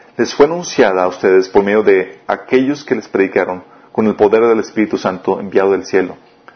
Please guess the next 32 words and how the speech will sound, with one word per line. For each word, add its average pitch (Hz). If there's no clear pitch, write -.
Todo 175
esto 185
es 190
tan 175
maravilloso 139
que -
aún 135
los 170
ángeles 135
observan 120
con 95
gran 104
expectación -
cómo 101
suceden 92
estas -
cosas." -
Y 110
es 107
ahí 120
donde 117
entramos 101
nosotros. -
Nosotros, 110
dice 123
que 98
el 107
más 107
pequeño 127
de 117
nosotros, -
que 104